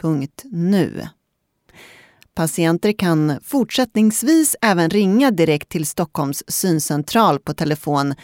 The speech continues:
noll åtta, ett två tre, sex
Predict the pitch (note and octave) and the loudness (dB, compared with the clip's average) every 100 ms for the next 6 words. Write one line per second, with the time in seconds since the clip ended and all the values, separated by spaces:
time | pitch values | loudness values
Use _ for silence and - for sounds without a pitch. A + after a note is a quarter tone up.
0 | - - _ - E3 F3+ G#3+ G#3+ - - | -20 -20 _ -2 2 2 2 -2 -4 0
1 | G3 C4 _ _ - A#3+ B3+ - - - | 2 0 _ _ -4 -2 -2 -10 -18 -6
2 | E3 D#3 - - - F#3 G#3+ C4+ - _ | -2 -2 -4 -10 -4 0 0 0 -4 _
3 | _ _ - - A3 A#3 - | _ _ -12 -2 -2 -2 -12